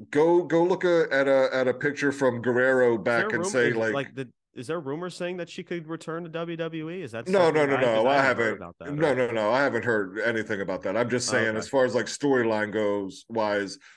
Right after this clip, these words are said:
Speaker 1: uh, that's something that would make sense.
Speaker 2: That would make sense. Oh, okay, I hear what you're coming from there. Okay.
Speaker 1: Yeah,
Speaker 2: Yeah.
Speaker 1: yeah.
Speaker 2: No, I,
Speaker 1: Um,
Speaker 2: yeah, no, that would, that would be something, yeah. If you wanna involve Vicky Guerrero, yeah. Her,
Speaker 1: Yep.
Speaker 2: "Excuse me!"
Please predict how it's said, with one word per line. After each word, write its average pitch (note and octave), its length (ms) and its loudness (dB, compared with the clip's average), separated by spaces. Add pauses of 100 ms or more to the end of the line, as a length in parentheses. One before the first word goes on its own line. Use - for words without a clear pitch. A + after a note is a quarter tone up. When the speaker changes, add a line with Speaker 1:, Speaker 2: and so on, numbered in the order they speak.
(360)
Speaker 1:
uh, D3 160 0
that's C#3+ 260 -2
something D#3 240 0
that C#3+ 140 2
would B2+ 100 2
make B2+ 180 -2
sense. - 580 -6
Speaker 2:
That B2 80 -6
would A2+ 120 -6
make A2 140 -10
sense. A#2 280 -12
Oh, D3+ 240 -4
okay, B2+ 160 -8
I G#2 120 -4
hear A2+ 160 -10
what F#2+ 160 -14
you're G2 80 -18
coming F2 280 -14
from F2 140 -18
there. F2+ 140 -16
Okay. B2+ 240 -12
Speaker 1:
Yeah, D3+ 280 2
Speaker 2:
Yeah. - 20 0
Speaker 1:
yeah. G2 380 -2 (300)
Speaker 2:
No, B2+ 60 2
I, B2+ 160 4
Speaker 1:
Um, E3 100 -2
Speaker 2:
yeah, G3 160 0
no, C3+ 180 -4
that C3+ 140 -2
would, F#3 140 -8
that C3 120 -4
would G3 120 -6
be D3 100 -12
something, C#3+ 380 -10
yeah. D#3+ 180 -10 (120)
If - 100 -16
you B2+ 80 -8
wanna B2+ 180 -6
involve B2 300 -6
Vicky A#2+ 240 -12
Guerrero, A2+ 460 -6
yeah. C#3+ 200 -12 (300)
Her, C3+ 160 -8
Speaker 1:
Yep. B3 140 2
Speaker 2:
"Excuse C#5 640 2 (340)
me!" G3 80 2